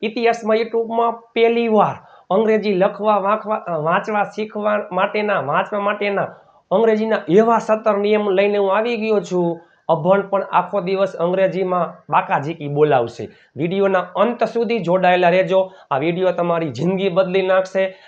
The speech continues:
લાઈક, શેર અને ચેનલને સબસ્ક્રાઇબ કરવાનું ભૂલતા નહીં. એ પહેલાં આપણી ચેનલમાં દરરોજ રાત્રે નવ વાગે વીડિયો આવે છે, એકદમ ગુજુ કાઠિયાવાડી અંદાજમાં.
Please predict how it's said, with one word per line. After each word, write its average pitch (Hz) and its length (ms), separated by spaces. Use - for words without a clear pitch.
લાઈક, 160 260
શેર 180 360
અને 160 180
ચેનલને 165 640
સબસ્ક્રાઇબ 156 540
કરવાનું 147 540
ભૂલતા 156 440
નહીં. 107 180
એ 160 120
પહેલાં 170 440
આપણી 156 240
ચેનલમાં 156 540
દરરોજ 160 320
રાત્રે 165 340
નવ 160 220
વાગે 165 260
વીડિયો 165 300
આવે 165 240
છે, 170 320
એકદમ 208 400
ગુજુ 180 360
કાઠિયાવાડી 202 720
અંદાજમાં. 151 540